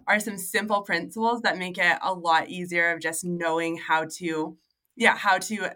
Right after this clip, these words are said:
approach a different forum with the same conversation, 'cause the conversations that we want to have are happening online. People are talking about abortion, they're talking about the difficult situations that would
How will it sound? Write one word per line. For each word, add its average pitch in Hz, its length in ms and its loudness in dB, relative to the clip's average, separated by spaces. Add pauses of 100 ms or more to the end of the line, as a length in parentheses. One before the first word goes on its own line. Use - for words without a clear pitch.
approach 175 400 -2
a 180 60 -4
different 165 480 -2
forum 190 560 0
with 170 340 0 (160)
the 190 80 -6
same 180 320 -2
conversation, 156 720 -4
'cause - 200 -16
the 175 280 0 (280)
conversations 220 420 2 (400)
that 160 80 2
we 165 120 0
want 160 380 0
to 180 100 -12 (100)
have 156 240 2
are 165 100 -2
happening 180 640 -2 (140)
online. 160 500 -2
People 196 280 -8
are 202 100 2
talking 165 600 -2 (400)
about 180 280 2
abortion, 220 520 2
they're 190 120 0
talking 175 460 -2
about 156 500 0 (320)
the 190 220 0
difficult 175 520 -4
situations 165 800 -6
that 147 340 0 (160)
would 170 400 -2